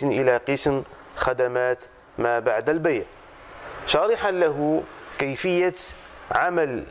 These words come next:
محرك السيارة حتى لا ينفث الدخان الأسود، وكذا طريقة تشغيل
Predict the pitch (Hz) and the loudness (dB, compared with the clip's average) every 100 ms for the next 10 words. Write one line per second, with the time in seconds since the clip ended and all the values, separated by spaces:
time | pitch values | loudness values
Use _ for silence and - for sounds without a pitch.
0 | - - 127 127 180 180 170 156 - 147 | -10 -4 -2 0 0 0 -2 -2 -2 0
1 | 135 131 127 143 156 - - - - - | 2 2 4 2 2 -2 -12 -20 -18 -4
2 | - 175 - 156 147 139 147 151 151 151 | -2 -2 0 2 2 4 4 4 2 0
3 | 139 139 127 131 123 139 - 120 139 156 | -2 -2 0 0 0 -2 0 2 4 4
4 | 190 - 92 - - - - - - - | 2 0 -12 -14 -20 -20 -20 -20 -18 -16
5 | - - - - - - - - - - | -14 -14 -12 -8 -6 -4 -4 -4 2 4
6 | 202 233 208 208 196 156 180 175 170 - | 6 6 6 6 6 4 4 2 0 0
7 | 139 139 151 160 160 | 0 2 2 2 2